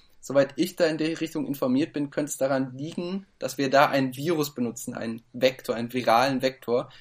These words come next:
Wir benutzen ja diesen harmlosen Adenovirus, ähm,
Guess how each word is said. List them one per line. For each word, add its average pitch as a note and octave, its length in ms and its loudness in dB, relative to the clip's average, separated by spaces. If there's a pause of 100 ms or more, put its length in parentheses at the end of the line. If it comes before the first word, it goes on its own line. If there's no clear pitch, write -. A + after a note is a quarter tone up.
(180)
Wir B2 80 -10
benutzen B2+ 260 -4
ja C3 80 0
diesen A#2+ 260 -4
harmlosen C3+ 460 0
Adenovirus, D#3+ 1120 -2
ähm, A#2+ 360 0